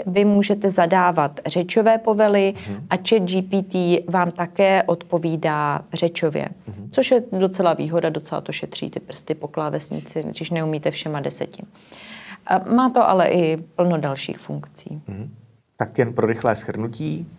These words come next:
Speaker 2: když se podíváme na celý tento slide, tak vlevo nahoře ovládám ty své buď historické, už navázané komunikace, které jsem s chatem vedl, případně tlačítkem New Chat si zakládám úplně nový chat.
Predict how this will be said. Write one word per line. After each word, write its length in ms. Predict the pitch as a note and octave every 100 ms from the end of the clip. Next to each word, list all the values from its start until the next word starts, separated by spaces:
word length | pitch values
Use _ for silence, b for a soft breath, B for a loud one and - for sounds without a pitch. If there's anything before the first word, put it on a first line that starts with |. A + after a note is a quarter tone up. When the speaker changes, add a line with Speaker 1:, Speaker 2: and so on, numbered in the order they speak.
| -
Speaker 2:
když 180 | A#2+ A2
se 100 | B2
podíváme 520 | A#2 A2 A2 G#2+ A2
na 160 | A2
celý 240 | G#2+ A2 A2
tento 280 | A2+ A2 G2+
slide, 440 | - G2+ G#2 A#2+
tak 260 | - G#2 -
vlevo 200 | G#2+ A2
nahoře 360 | G2+ G2 A2 A#2+
ovládám 720 | A2+ A2+ A#2 A2+ A#2+ A2 A2 A2
ty 100 | A2
své 580 | - A2 G#2+ G#2 G2+ G2
buď 220 | G#2+ G#2+
historické, 920 | G2+ G#2 - A2 G#2+ - A2+ G#2 G2+ G#2 -
už 180 | A2
navázané 520 | - G2+ G2+ G#2 G2+ G#2+
komunikace, 640 | G#2 G2+ G2+ G#2 G2+ -
které 220 | - G2+
jsem 180 | G2 G#2+
s 60 | -
chatem 280 | A2 G#2 F2
vedl, 360 | F2 G#2+ B2+ D#3 - B B B _
případně 400 | - G#2 G#2+ G#2+
tlačítkem 560 | G#2 G2 - - G#2
New 120 | G2+ G2+ -
Chat 160 | F#2+
si 160 | - G2
zakládám 560 | F#2 - G2 F#2+ F#2+ F#2
úplně 340 | G#2 G2+ F#2
nový 240 | F#2 E2+ E2
chat. 160 | -